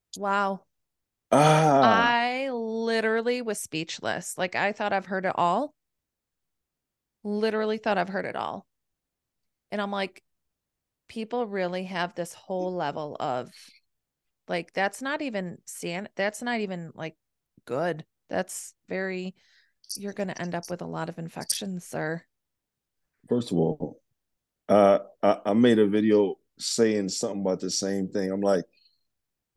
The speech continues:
Speaker 2: "You people get in the comments saying, finding it so hard to believe that somebody look like me, that looks like me," whatever that means,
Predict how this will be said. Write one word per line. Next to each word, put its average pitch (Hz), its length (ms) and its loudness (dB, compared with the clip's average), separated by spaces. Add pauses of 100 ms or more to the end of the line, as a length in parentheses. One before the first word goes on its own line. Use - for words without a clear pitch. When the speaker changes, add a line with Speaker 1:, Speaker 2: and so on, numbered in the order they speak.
(220)
Speaker 2:
"You 127 280 6
people 151 480 6
get 120 240 6
in 107 120 4
the 98 100 2
comments 104 600 2
saying, 104 480 0 (200)
finding 127 340 4
it 101 140 0
so 131 320 0
hard 127 340 -2
to 98 60 -10
believe 98 400 -2
that 90 140 -2
somebody 123 500 0
look 110 260 -2
like 98 240 0
me, 101 280 -4 (340)
that 95 160 4
looks 131 260 4
like 98 200 0
me," 95 120 -2 (100)
whatever 147 420 2
that 170 240 2
means, 117 460 -4